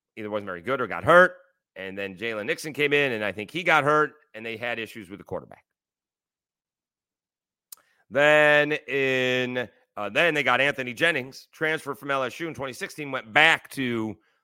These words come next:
the bowl game. They actually rallied, uh, had a goal line stand against Arkansas State to get to the bowl game. And ironically enough, it was Nick Mullins and Southern Miss who beat 'em in the New Orleans Bowl. Uh, and then they had an issue at quarterback again in twenty seventeen,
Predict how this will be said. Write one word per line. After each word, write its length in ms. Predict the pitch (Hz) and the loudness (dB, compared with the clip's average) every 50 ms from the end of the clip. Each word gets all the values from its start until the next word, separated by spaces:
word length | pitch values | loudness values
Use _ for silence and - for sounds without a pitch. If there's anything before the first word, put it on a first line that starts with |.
| _ _ - | _ _ -14
the 60 | 117 | -8
bowl 240 | 107 120 113 113 107 | -4 -2 -2 -2 -2
game. 240 | 98 104 110 127 | -4 -6 -6 -4
They 80 | 131 127 | -2 -2
actually 300 | 120 117 - - 120 110 | -2 -2 -4 -6 -10 -10
rallied, 640 | 95 98 123 127 127 123 117 113 113 120 131 131 117 _ _ _ _ _ _ _ _ - | -6 0 2 4 4 4 4 2 -2 -4 -6 -8 -10 _ _ _ _ _ _ _ _ -10
uh, 120 | 101 98 98 95 | -8 -8 -8 -8
had 160 | 101 143 175 | -6 -6 -6
a 60 | 165 | -6
goal 160 | 120 113 117 113 | -4 -4 -4 -2
line 180 | 113 110 104 | -2 -2 -4
stand 260 | 95 - 131 131 156 | -6 -6 -6 -4 -4
against 220 | 147 117 104 - 120 | -4 -8 -8 -6 -6
Arkansas 360 | 117 - - 104 - 110 101 | -8 -8 -10 -12 -12 -12 -12
State 260 | - - 113 92 _ | -10 -12 -16 -16 _
to 100 | - 110 | -20 -18
get 240 | 98 87 156 - _ | -10 -10 -10 -10 _
to 140 | - 214 247 | -6 -6 -4
the 100 | 208 151 | -4 -4
bowl 200 | 95 95 101 95 | -4 -2 -4 -2
game. 280 | 85 98 104 117 117 - _ _ _ _ _ - | -2 -4 -6 -6 -8 -10 _ _ _ _ _ -2
And 80 | 131 | 2
ironically 540 | 147 160 180 202 214 226 226 151 185 202 202 | 4 6 6 6 6 6 4 2 0 0 0
enough, 340 | 190 175 165 156 151 151 - - - _ _ _ _ - | 2 6 6 6 6 6 4 0 -20 _ _ _ _ -4
it 40 | 143 | -2
was 140 | 147 147 123 | -2 -2 0
Nick 180 | 139 135 - | -2 -6 -4
Mullins 360 | - 131 131 135 131 123 101 110 | -2 -2 -2 -2 -2 -6 -8 -12
and 100 | 110 - | -10 -6
Southern 240 | 131 123 117 120 | -6 -4 -4 -2
Miss 220 | 147 170 160 139 - | 0 0 0 0 -2
who 80 | 127 | -8
beat 180 | 101 90 101 95 | -8 -6 -4 -4
'em 100 | 95 92 | -4 -4
in 100 | 92 95 | -4 -6
the 60 | 110 | -6
New 120 | 110 101 98 | -6 -4 -4
Orleans 320 | 95 92 92 95 92 - | -4 -4 -4 -6 -10 -12
Bowl. 180 | _ 65 - _ _ _ _ _ _ _ _ _ _ _ _ _ _ _ _ _ _ _ _ _ _ _ - | _ -20 -20 _ _ _ _ _ _ _ _ _ _ _ _ _ _ _ _ _ _ _ _ _ _ _ -12
Uh, 240 | 110 107 104 101 - - 117 | -10 -8 -8 -8 -10 -8 -6
and 140 | 113 113 | -4 2
then 440 | 147 190 220 220 208 202 202 190 156 - | 4 6 8 8 8 6 4 0 -8 -6
they 140 | 123 113 | -2 -2
had 80 | 120 120 | -2 0
an 60 | 117 | -2
issue 180 | 123 120 - 135 | -4 -6 -6 -8
at 80 | 127 | -6
quarterback 380 | - 135 139 131 131 135 135 - | -2 -2 -2 0 0 -2 -4 -4
again 400 | 143 143 220 220 202 180 170 165 | -2 2 4 4 6 4 4 0
in 80 | 156 151 | -4 -8
twenty 240 | - 147 147 147 | -8 -8 -8 -8
seventeen, 720 | - - 254 240 208 165 139 135 135 127 123 123 123 120 | -4 -2 -2 0 0 -2 -8 -6 -6 -6 -6 -6 -8 -10